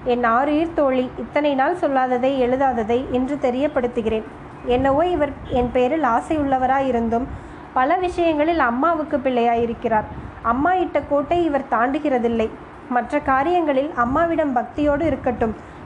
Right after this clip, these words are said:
நான் வேண்டாம் என்று சொல்லவில்லை. ஆனால் தாலி கட்டிய மனைவி விஷயத்தில் கூடவா அப்படி இருக்கிறது? அம்மா உத்தரவு கொடுத்தால்தான் என்னை எங்கேயாவது அழைத்து போவார். இதை பற்றி நான் எப்போதாவது குறை தெரிவித்து கொண்டால்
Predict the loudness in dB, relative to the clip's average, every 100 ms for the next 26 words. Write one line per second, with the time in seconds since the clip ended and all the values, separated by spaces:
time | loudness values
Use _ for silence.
0 | 0 0 2 2 2 2 2 0 0 0
1 | 2 2 2 0 -4 -4 0 2 2 0
2 | -2 -4 0 2 2 0 -2 0 0 2
3 | 2 0 0 -2 0 0 0 0 0 2
4 | 2 0 0 0 0 0 2 0 -2 -6
5 | -10 -6 -2 0 2 2 2 0 0 0
6 | 0 0 0 0 2 2 2 2 2 2
7 | 2 2 2 2 2 0 -2 0 2 2
8 | 0 -4 -10 -8 -2 0 0 -2 0 2
9 | 2 2 0 0 2 2 0 2 2 2
10 | 2 0 0 -2 0 0 2 2